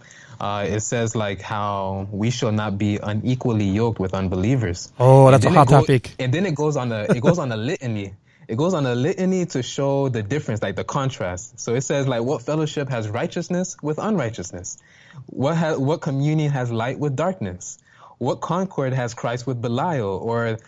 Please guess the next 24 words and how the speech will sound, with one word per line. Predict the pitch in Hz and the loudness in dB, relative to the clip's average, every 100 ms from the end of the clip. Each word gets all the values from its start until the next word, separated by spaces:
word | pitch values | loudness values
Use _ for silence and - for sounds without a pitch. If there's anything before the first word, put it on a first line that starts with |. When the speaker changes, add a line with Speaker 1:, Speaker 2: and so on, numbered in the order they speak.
| - | -8
Speaker 1:
the | 117 | -2
one | 117 151 160 143 | 0 2 2 0
that | 127 127 | 0 -2
believes | 123 123 165 180 | -2 0 2 2
with | 139 123 | 0 -2
the, | 131 135 104 | -2 -4 -4
with | 117 131 | -4 -4
the | 143 135 147 | -2 -2 0
infidel?" | 190 147 110 90 92 - - - - | -2 -2 -4 -4 -8 -16 -20 -20 -6
And | 123 170 | 0 2
then | 254 | 2
verse | 202 170 | 0 0
sixteen | 190 190 - 214 | -4 -4 -4 0
is | 180 | 0
where | 147 135 131 | 0 0 0
it | 127 127 | -2 0
really | 135 170 | 0 0
shows | 160 - 143 131 | -2 -2 0 0
more | 117 123 139 | 0 0 0
of | 131 | 0
the | 117 107 104 | 0 0 -2
clean | - 143 131 | -2 -2 0
and | 113 | 0
unclean. | 123 135 104 90 | -2 -2 -4 -6